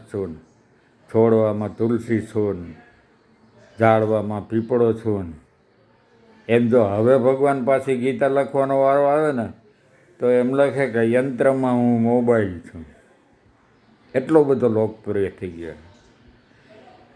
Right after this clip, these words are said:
અને એટલો બધો જરૂરી છે, જરૂરી છે. બાકી સિક્કાની બે બાજુ તો હોય જ, વાપરતા હોય. અને એમ તમે વાહન લ્યો તોય વાહન એકદમ જરૂરી,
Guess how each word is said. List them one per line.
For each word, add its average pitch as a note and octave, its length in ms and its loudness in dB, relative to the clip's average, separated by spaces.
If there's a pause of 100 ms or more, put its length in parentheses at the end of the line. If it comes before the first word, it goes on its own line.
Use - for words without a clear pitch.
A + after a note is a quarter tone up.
(100)
અને C3 220 -4
એટલો D3 220 0
બધો E3+ 220 2
જરૂરી B2+ 720 0
છે, F2+ 340 -10
જરૂરી B2+ 640 -2
છે. C3 540 2 (1000)
બાકી C3+ 260 -2
સિક્કાની C#3 460 2
બે C3 180 2
બાજુ B2+ 320 0
તો A#2 140 -2
હોય B2 300 4
જ, F2+ 140 -12 (1160)
વાપરતા A2+ 560 0
હોય. G#2 260 0
અને G#2+ 260 -4
એમ A2+ 340 -2
તમે A#2 300 -2
વાહન A2 400 0
લ્યો B2+ 240 2
તોય B2 180 0
વાહન A#2+ 400 2
એકદમ C#3 420 -2
જરૂરી, A#2 400 0